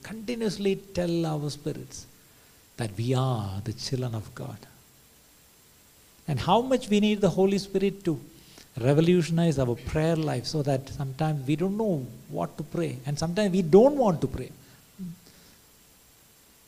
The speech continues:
There are times like when we don't want to pray.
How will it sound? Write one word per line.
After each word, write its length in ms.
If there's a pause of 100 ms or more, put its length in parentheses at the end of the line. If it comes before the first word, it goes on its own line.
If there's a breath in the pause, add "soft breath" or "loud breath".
(440)
There 140
are 80
times 440
like 220 (180)
when 180
we 100
don't 380
want 260
to 60 (100)
pray. 140